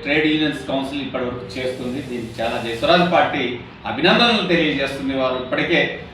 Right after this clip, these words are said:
రాష్ట్రంలోని నలుమూలల్లో, ఆ, హైదరాబాదు, గ్రేటర్ హైదరాబాద్తో పాటు నల్గొండ, భువనగిరి, ఆ,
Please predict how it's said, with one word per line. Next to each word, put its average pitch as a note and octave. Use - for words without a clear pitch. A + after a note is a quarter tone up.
రాష్ట్రంలోని G3
నలుమూలల్లో, F#3
ఆ, C#3+
హైదరాబాదు, F3+
గ్రేటర్ F3
హైదరాబాద్తో E3
పాటు D#3
నల్గొండ, D3+
భువనగిరి, D#3+
ఆ, C#3+